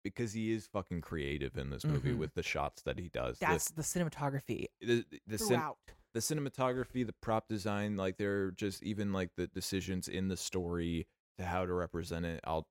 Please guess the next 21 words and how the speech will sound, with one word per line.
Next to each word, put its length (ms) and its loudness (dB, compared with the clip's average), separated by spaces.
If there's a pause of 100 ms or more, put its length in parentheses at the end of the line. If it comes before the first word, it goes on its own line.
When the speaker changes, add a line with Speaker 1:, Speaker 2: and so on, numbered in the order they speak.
Speaker 1:
like, 220 -2
we'll 120 -2
get 220 -2
into 300 -4
more 180 0
specifics 580 -4
later, 320 0 (300)
but 180 2
it's 220 -2
just, 320 0
it's 220 -4
very 300 0
creative. 520 0
It's 240 -10
out 160 2
of 100 -4
the 100 -8
box. 480 -2
It's 200 -8 (120)
very 380 0
interesting, 800 -4